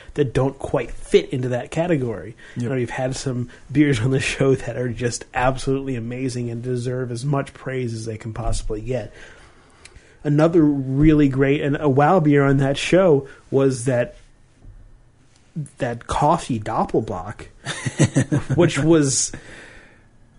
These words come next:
Speaker 1: part of the reason why it was a wow beer was it was so completely unexpected.
Speaker 2: Mm-hmm.
Speaker 1: Part of the reason was that it almost overshadowed every other fantastic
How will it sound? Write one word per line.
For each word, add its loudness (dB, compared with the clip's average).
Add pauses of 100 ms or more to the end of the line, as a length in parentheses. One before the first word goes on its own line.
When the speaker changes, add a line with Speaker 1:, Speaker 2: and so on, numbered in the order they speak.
(160)
Speaker 1:
part 4
of 2
the 4
reason 2
why 0
it 2
was 0
a -2
wow 0
beer -6
was -2
it -2
was -2
so 2
completely 0
unexpected. -6
Speaker 2:
Mm-hmm. 0 (380)
Speaker 1:
Part 4
of 4
the 4
reason 4
was 0
that 0 (520)
it 4
almost 4
overshadowed 2
every 2
other 2
fantastic -2